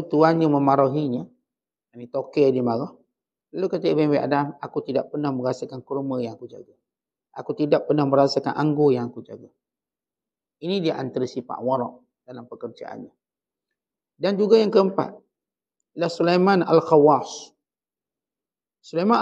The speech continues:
Al-Khawwas yang sezaman dengan Ibrahim bin Adham. Juga terkenal dengan sifat waraknya dan contoh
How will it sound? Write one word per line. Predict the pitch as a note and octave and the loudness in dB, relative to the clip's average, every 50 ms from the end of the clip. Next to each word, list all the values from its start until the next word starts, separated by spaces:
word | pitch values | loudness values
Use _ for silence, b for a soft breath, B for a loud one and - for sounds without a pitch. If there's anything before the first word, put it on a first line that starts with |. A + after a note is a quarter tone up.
| G#3 G3 | 2 2
Al-Khawwas | - - F3+ E3 D#3+ F3+ G3 G3+ G3 F#3+ F#3+ - - - _ _ _ _ _ _ | 4 6 6 6 8 6 6 6 4 2 0 -2 -6 -12 _ _ _ _ _ _
yang | - D#3 E3 D#3+ D3 | -6 -4 -2 -2 -2
sezaman | - D3+ C3+ C#3 D#3+ E3+ F3 F3+ E3+ D#3+ | -4 -4 0 2 2 2 4 2 2 2
dengan | D3+ C#3+ - | 2 0 0
Ibrahim | C#3+ C3+ C3+ C#3+ D3 D3 C3+ B2 | 0 2 4 4 4 4 4 2
bin | C3+ B2 | 0 0
Adham. | A#2+ B2 A#2+ - - - - - _ _ _ _ _ _ _ _ _ _ _ _ _ _ _ _ _ _ _ _ _ _ _ _ _ - - | -2 -4 -4 -6 -8 -12 -14 -16 _ _ _ _ _ _ _ _ _ _ _ _ _ _ _ _ _ _ _ _ _ _ _ _ _ -8 -6
Juga | F3+ F#3+ A#3 A3+ A3+ | 2 6 6 6 6
terkenal | - F#3 E3+ E3 F3+ F3 F3+ G3 G3+ F#3+ E3 | 6 2 2 2 2 2 2 2 2 2 4
dengan | E3+ D#3+ D#3+ | 4 4 4
sifat | D3 - E3 - - C3+ | 2 0 0 0 2 2
waraknya | B2+ C3 C3 C#3+ C#3+ D#3 D3+ - E3 E3+ G3+ A3 G#3+ - - | 2 4 4 4 4 4 4 2 0 -2 -4 -6 -8 -10 -8
dan | - C3 C3+ C3+ - | -6 -6 -6 -2 0
contoh | D3+ D3 D3 C#3+ - C3 A#2 - - | 0 0 0 0 -4 -8 -8 -8 -12